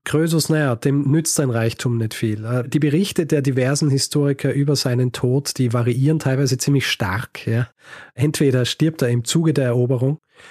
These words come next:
oder er wird begnadigt oder es entspannt sich sogar eine Freundschaft zwischen den beiden Herrschern, ja, also zwischen Kyros dem Zweiten und Krösus.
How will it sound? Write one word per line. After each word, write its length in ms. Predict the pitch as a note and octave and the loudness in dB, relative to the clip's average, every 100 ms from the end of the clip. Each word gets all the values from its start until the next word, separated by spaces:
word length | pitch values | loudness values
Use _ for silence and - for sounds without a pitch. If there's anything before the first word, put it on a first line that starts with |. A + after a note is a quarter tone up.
| - _ | -20 _
oder 240 | - F3 D#3+ | 0 2 4
er 100 | C3+ | 2
wird 160 | C3+ | 0
begnadigt 640 | - A#2 A#2+ A2+ C3 D3 - | -2 -2 0 2 0 -2 -2
oder 420 | E3+ G#3 C3+ D3 - _ - _ | 0 2 2 0 -4 _ -20 _
es 180 | B2+ B2 | -2 0
entspannt 480 | C3+ - B2+ C3 C#3+ | 0 -2 -2 0 0
sich 160 | D3 | 0
sogar 240 | - C#3 C3 | 0 0 2
eine 140 | B2 | 0
Freundschaft 600 | - B2 B2 C#3 C3+ - | 0 0 0 0 -2 -2
zwischen 400 | - C3+ - B2+ - - - - _ - | -2 0 2 0 -2 -16 -20 -20 _ -4
den 100 | D3 | -2
beiden 220 | D#3+ D3+ | 0 2
Herrschern, 420 | C3 B2+ - A2 G#2+ _ | 2 2 0 -4 -8 _
ja, 140 | B2 G#2 - B2 | -2 -2 -2 -4
also 200 | A#2 A2 | -2 -2
zwischen 380 | G#2+ A#2 - A#2 | 0 0 0 -2
Kyros 560 | - C#3+ B2 A#2+ - | 0 2 2 2 0
dem 220 | - A2 A2 | -2 -4 -4
Zweiten 480 | - G#2 G#2+ A2+ | -2 -2 -2 -2
und 240 | G#2+ G#2 - - - | -2 -4 -10 -18 -16
Krösus. 540 | - A#2 A#2 B2+ B2 | -4 0 2 2 0